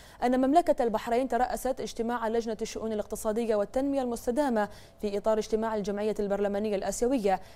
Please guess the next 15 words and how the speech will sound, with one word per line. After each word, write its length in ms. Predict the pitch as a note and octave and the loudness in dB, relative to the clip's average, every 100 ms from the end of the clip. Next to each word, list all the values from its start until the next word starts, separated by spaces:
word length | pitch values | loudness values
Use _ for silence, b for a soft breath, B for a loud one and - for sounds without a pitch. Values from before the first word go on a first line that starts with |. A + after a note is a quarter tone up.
| - | -16
حيث 280 | - E3+ F3 E3+ | -12 -10 -10 -6
تم 220 | G#3+ G3 | -4 -4
في 80 | F3+ | -4
الاجتماع 500 | F3+ - G3 A3 C#4 | -6 -2 -2 -2 -2
مناقشة 680 | A#3 E3+ - - G#3 G3 | -2 -4 -4 -6 -2 -2
مشاريع 480 | F#3 F3+ F#3+ G3+ G#3 | -2 -4 -2 0 2
القرارات 640 | F3+ - G3+ G3 G#3 D#4 - B B B | -2 -2 -2 2 6 4 4 B B B
بشأن 340 | B3 B3 C4+ C4+ | -4 4 4 4
تكامل 460 | C4+ E4 D#4+ C#4 | 2 2 0 -2
سوق 280 | B3 C4+ - | -4 -6 -4
الطاقة 420 | A#3 - C4 B3+ | -6 0 -2 2
الآسيوي 640 | G3 G3+ B3 B3+ A#3 B3+ D#4+ | 0 0 0 2 4 4 2
والقضايا 540 | G3+ - G3 G#3 G#3 | -2 -4 -2 0 0
المعنية 460 | F#3+ F#3+ G#3 G#3 G3+ | -2 -4 -4 0 2
بالبيئة 480 | A#3+ D4 D4+ C#4 | 4 4 4 2